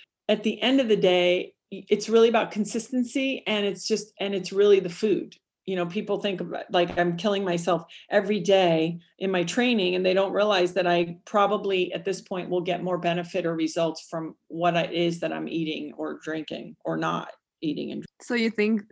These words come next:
Speaker 2: diet is more important than exercise? I mean, they're both important, but it's just
Speaker 1: I, I think they're both
Speaker 2: part
Speaker 1: important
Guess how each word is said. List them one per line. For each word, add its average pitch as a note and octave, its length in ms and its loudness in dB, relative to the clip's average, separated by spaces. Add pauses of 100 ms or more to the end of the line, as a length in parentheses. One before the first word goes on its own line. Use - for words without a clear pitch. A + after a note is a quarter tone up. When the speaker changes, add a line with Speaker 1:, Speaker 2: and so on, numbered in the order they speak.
Speaker 2:
diet F#3 460 2
is F#3 260 -6
more F#3+ 260 2
important F#3+ 460 2
than F3+ 260 -2
exercise? G#3+ 640 -4
I - 40 0
mean, G3 360 2
they're F#3+ 120 0
both F3 400 2
important, D#3 460 -10
but D3+ 240 -4 (180)
it's F3 160 -18
just E3 220 -4
Speaker 1:
I, A#3+ 100 6 (180)
I - 40 6
think D#4 220 0
they're D4 80 6 (100)
both B3+ 120 6
Speaker 2:
part G#3+ 140 6
Speaker 1:
important A3+ 520 -2